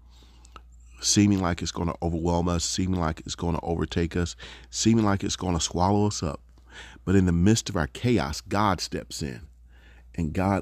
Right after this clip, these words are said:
opens up that Red Sea of chaos and provides a way out. Very similar to First, uh, Corinthians, the tenth chapter, thirteenth verse, where it says, "No testing will come to you except that which is common to man.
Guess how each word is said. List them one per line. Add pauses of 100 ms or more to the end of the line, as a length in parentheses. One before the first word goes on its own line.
opens
up
that
Red
Sea
of
chaos
and
provides
a
way
out. (1300)
Very
similar
to
First, (520)
uh,
Corinthians,
the
tenth
chapter,
thirteenth
verse, (380)
where
it
says, (540)
"No
testing
will
come
to
you
except
that
which
is
common
to
man.